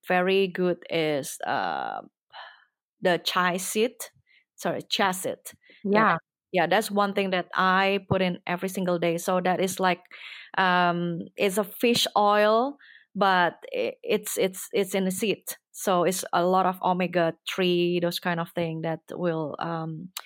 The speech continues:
Speaker 1: help, especially if I have injury, you know, like, the muscles can get, uh, s-,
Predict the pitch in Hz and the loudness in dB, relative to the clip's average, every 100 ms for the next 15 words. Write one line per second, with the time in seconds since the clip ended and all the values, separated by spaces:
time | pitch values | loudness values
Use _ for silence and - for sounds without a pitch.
0 | _ - 202 190 208 - 196 220 220 226 | _ -2 0 2 -2 0 0 2 2 2
1 | 185 185 180 190 185 185 - 180 185 185 | 2 -2 -4 0 -2 -2 -6 -4 0 2
2 | 190 190 180 180 180 170 - - - - | 2 0 0 0 0 0 -6 -20 -18 -18
3 | - 180 180 180 185 185 185 - 175 175 | -4 0 2 0 2 0 0 -2 -4 0
4 | 165 - - _ _ _ - 165 156 147 | -2 -2 -16 _ _ _ 0 2 4 2
5 | 113 - - - | 2 -2 -6 -10